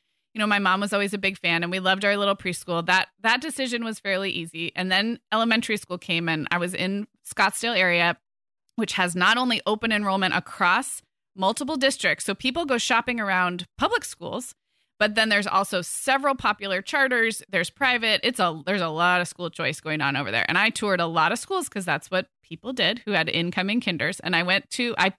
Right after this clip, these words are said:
I toured a very, very popular, successful charter school with my closest mom friend.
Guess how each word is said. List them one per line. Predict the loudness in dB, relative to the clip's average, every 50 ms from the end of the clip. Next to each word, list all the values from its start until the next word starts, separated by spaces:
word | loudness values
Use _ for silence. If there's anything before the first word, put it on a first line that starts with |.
| -4 -4
I | -4
toured | -2 0 0 0 0 0
a | -2 -4 -6 -8
very, | -2 0 2 4 4 4 4 2 0 -2 -6 -12 _ -6
very | 0 2 2 4 4 2 2 0 -2 -4
popular, | -4 -2 -2 -2 -2 -2 -6 -6 -4 -6
successful | -6 -8 -10 -8 -6 -6 -6 -6 -6 -6 -4 -4 -4 -6 _ _ _ _ _ _ _ _ -2
charter | 2 2 4 2 2
school | -2 -4 -6 -6 -4 -4 -4 -2
with | -2 -2 -4 -2
my | -2 0 0 0 0 -2 _ _ _ -16
closest | -8 -2 2 4 4 4 4 2 -2 -4 -4 -4 -2
mom | -2 0 0 -2
friend. | -2 -4 -4 -4 -4 -4 -6